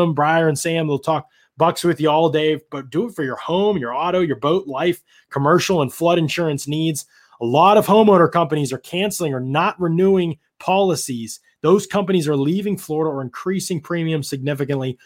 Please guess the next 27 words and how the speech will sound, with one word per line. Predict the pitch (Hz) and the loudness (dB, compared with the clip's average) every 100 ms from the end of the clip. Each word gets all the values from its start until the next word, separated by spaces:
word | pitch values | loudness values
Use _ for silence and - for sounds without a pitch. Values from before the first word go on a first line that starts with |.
| _ - | _ -2
Call | 160 190 | 2 4
Briar | 143 151 175 202 | 4 4 6 4
Greaves | 147 165 165 131 | 4 4 4 2
and | 131 | -4
speak | - 151 | -4 -4
directly | - 127 143 156 175 | -2 0 0 0 -2
to | 151 | -2
Briar | 120 139 156 165 | -2 -2 -2 -2
or | 139 120 | -4 -8
Sam | - 156 156 156 - _ | -4 -2 -2 -4 -10 _
for | - 120 | -4 -4
a | |
personalized | - 180 185 190 170 165 156 - | 2 2 2 0 0 0 -2 -2
touch | 160 156 | -2 -2
for | 139 131 | -6 -6
information | 143 160 147 143 147 | -4 -4 -2 -4 -4
on | 135 | -6
the | 120 | -4
best | 135 143 - | -4 -4 -4
rates. | 135 135 131 - _ _ | -2 -2 -2 -10 _ _
The | 139 | -2
folks | 170 202 196 | 4 4 4
at | 151 | 0
Briar | 135 156 214 196 | 2 4 4 2
Greaves | 170 190 160 | 2 2 0
Insurance | 170 - 170 165 139 | -2 -4 -4 -4 -6
are | 120 | -10